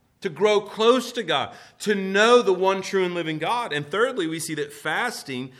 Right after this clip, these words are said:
is for an eternal reward. Jesus makes a promise in this passage. Did you see that promise he made to you? If you fast, you will be rewarded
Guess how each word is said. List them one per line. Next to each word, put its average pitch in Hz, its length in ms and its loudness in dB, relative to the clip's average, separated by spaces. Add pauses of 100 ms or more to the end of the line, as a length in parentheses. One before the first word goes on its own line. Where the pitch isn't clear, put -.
(120)
is 143 200 -6
for 151 760 2
an 151 160 -8
eternal 147 560 -8
reward. 139 640 -12 (1200)
Jesus 226 400 -8
makes 139 220 0
a 139 60 -6
promise 247 500 -6
in 98 80 -10
this 87 140 -16
passage. - 400 -16 (500)
Did 123 120 -18
you 135 80 -10
see 165 200 -10
that 180 240 -4
promise 175 380 -6
he 214 120 -14
made 208 220 -12
to 226 60 -18
you? 254 180 -18 (640)
If 180 300 0
you 202 180 -4
fast, - 680 -6 (440)
you 156 280 -6
will 165 280 0
be 160 220 -4
rewarded 147 600 -6